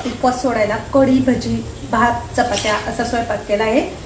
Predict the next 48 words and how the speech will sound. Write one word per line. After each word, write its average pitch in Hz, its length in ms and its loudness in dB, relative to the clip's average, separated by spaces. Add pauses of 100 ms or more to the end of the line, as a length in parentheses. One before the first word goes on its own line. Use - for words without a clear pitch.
(160)
आणि 220 160 0
पूजाला 220 440 -2
पण 240 220 0
कढीच 254 400 2
खायची 262 260 0
होती 233 200 -6
ना, 226 120 -4
त्यामुळे 220 440 -4
तिने 208 160 -8
कॉल 208 240 -4
करून 214 220 -6
सांगितलं 233 400 -2
मला 185 180 -8
की, 202 160 -8
"मम्मी, 202 260 -4
आज 202 200 -4 (140)
कढी 247 160 2
भजी 220 240 0
बनव." 196 340 0 (640)
आणि 202 320 -2
आता 202 220 -6
माझा 220 200 -6
स्वयंपाक 214 400 -4
झालेला 294 300 2
आहे, 233 140 2
फक्त - 200 -4
भजी 262 300 0
तळायची 202 320 0
बाकी 220 400 0
आहे. - 20 0
पूजा 202 300 -2
पण 208 200 -2
येईल 208 140 -2
आता 196 180 -2
पाच 214 280 -4
दहा - 80 -4
मिनिटामध्ये. 202 560 -6 (320)
आज 247 140 2
जरा 262 200 4
लवकर 247 400 2 (140)
येते 254 240 0
पूजा, 208 260 -4
कारण 208 160 0
तिला 208 240 -4
खूप 254 320 0
भूक - 200 0
लागली 190 340 -2
ना, 262 120 0